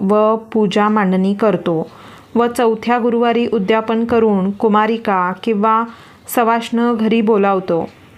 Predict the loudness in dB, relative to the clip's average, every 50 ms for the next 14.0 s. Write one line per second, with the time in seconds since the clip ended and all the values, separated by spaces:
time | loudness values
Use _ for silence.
0 | -20 -14 -4 -2 0 0 0 -2 -2 -2 0 0 0 0 0 -2 -4 -6 -6 -6
1 | -4 -2 -2 -2 -2 -2 -2 -2 -2 0 -2 -4 -4 -2 -2 0 0 2 2 0
2 | 0 -2 -2 -2 -4 -2 -2 -2 0 -2 -2 -2 -2 -4 -4 -4 -4 -4 -2 0
3 | 0 2 2 0 -2 -6 -12 -20 -20 -20 -20 -12 -6 -2 -2 0 0 -2 -4 -4
4 | -4 -2 -2 0 0 -2 -2 -2 -2 -2 0 0 0 2 2 2 2 0 -2 -4
5 | -8 -16 -20 -20 -20 -20 -20 -20 -20 -8 _ -2 -2 -2 -4 -6 -4 -2 -2 -2
6 | 0 0 0 0 0 0 0 0 0 0 0 -2 -4 -4 -4 -2 -2 0 0 -2
7 | -2 -2 -2 -2 0 0 0 0 -2 -2 -2 -2 -4 -6 -8 -14 -16 -4 0 0
8 | 2 2 0 -2 -4 -4 -4 -2 -2 -2 -4 -4 -2 -2 0 -2 -2 -2 -2 -4
9 | -6 -8 -12 -20 -20 -20 -20 -20 -20 -20 -8 -2 0 0 0 0 -2 -2 -2 -2
10 | -2 0 0 0 -2 -4 -4 -2 0 0 0 0 -2 -4 -6 -8 -4 -2 -2 -2
11 | 0 -2 -4 -2 -2 -2 -2 -2 -2 -2 -2 0 0 0 -2 -2 -2 0 2 2
12 | 0 0 -2 -4 -2 0 2 2 2 2 2 0 0 0 0 0 0 0 0 0
13 | 2 2 2 0 0 -2 -4 -2 -2 -2 -2 0 0 -2 -2 -2 -2 -4 -4